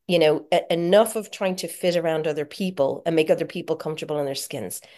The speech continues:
That doesn't mean you go after them and you're calling them on everything and making them uncomfortable.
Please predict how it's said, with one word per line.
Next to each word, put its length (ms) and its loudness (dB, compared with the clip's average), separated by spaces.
That 240 6
doesn't 240 4
mean 160 4
you 80 0
go 180 6
after 260 2
them 240 4
and 80 2
you're 120 0
calling 380 2
them 120 2
on 160 0
everything 460 -2
and 240 -4
making 300 -2
them 180 2
uncomfortable. 760 0